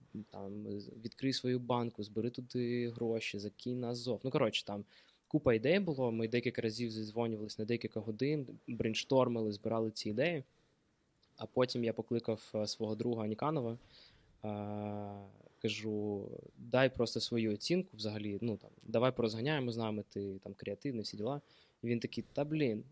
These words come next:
ви ж вже не вперше збираєте, у вас вже є кредит, е, довіри, е, просто йдіть і збирайте.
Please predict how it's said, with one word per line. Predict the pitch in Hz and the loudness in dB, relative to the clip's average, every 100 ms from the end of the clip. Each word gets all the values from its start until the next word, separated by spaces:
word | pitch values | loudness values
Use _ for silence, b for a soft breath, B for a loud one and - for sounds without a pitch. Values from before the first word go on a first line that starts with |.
| _ 117 | _ -12
ви | 113 127 156 | -10 -6 -4
ж | - - 123 | -2 -2 -2
вже | 120 131 | -2 0
не | 131 | 0
вперше | 127 147 139 120 | 2 4 4 2
збираєте, | 104 117 151 170 - 117 135 - | 2 2 2 0 -4 -12 -18 -8
у | 110 | -4
вас | 117 120 110 | 0 0 0
вже | 107 113 | -2 -2
є | 110 117 107 | 0 0 0
кредит, | - 110 110 107 - 107 | -2 -4 0 0 -2 -8
е, | 104 | -4
довіри, | 110 120 165 120 b b b b b _ 104 | -4 -2 -4 -4 b b b b b _ -6
е, | 104 104 101 101 - | -4 -4 -8 -10 -4
просто | 143 - 110 101 | -4 0 0 0
йдіть | 98 107 147 143 | -2 -2 -4 -2
і | |
збирайте. | 107 107 101 95 - | -2 0 0 -2 -8